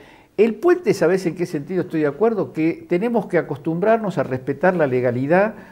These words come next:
más allá de las profundas diferencias que inevitablemente existen entre nosotros. Hay un país y otro país que están ahí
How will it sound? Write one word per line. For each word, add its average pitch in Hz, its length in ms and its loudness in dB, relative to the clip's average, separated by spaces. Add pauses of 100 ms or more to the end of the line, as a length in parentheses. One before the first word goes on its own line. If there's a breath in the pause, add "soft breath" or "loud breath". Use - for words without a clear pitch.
más 214 340 2
allá 202 260 6
de 208 100 6
las 151 140 0
profundas 185 500 -2
diferencias 165 520 -2
que 180 120 2
inevitablemente 185 1040 4
existen 170 400 -4
entre 120 240 -2
nosotros. 113 420 -2
Hay 202 100 2
un 208 160 2
país 254 460 2
y 165 120 0
otro 180 280 2
país 214 340 2
que 143 120 -6
están 147 260 0
ahí 180 360 0